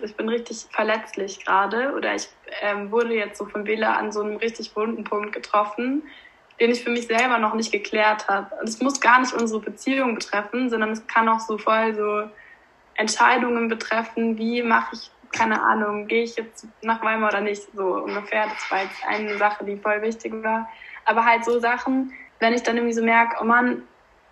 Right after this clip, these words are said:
das ist jetzt für mich noch nicht geklärt und ich habe keinen Bock darüber zu reden." Oder ich schäme mich für irgendwas, dann werde ich auch voll oft so ein bisschen manipulativ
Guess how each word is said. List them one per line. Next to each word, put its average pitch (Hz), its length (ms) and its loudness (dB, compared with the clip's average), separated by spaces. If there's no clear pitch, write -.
das 226 120 0
ist 220 80 -6
jetzt 240 180 -2
für 240 60 2
mich 277 180 6
noch 269 120 6
nicht 262 140 2
geklärt 240 500 4
und 226 100 0
ich 220 100 0
habe 226 100 -2
keinen 226 160 0
Bock 220 120 0
darüber 220 340 -2
zu - 160 -12
reden." 247 320 2
Oder 226 180 4
ich 226 80 -2
schäme 247 280 4
mich 294 160 2
für 247 100 0
irgendwas, 247 460 2
dann 220 480 2
werde 220 200 4
ich 226 100 2
auch 208 60 -2
voll 226 180 4
oft 220 160 2
so 208 80 -2
ein 214 100 -2
bisschen 220 260 -2
manipulativ 214 1080 2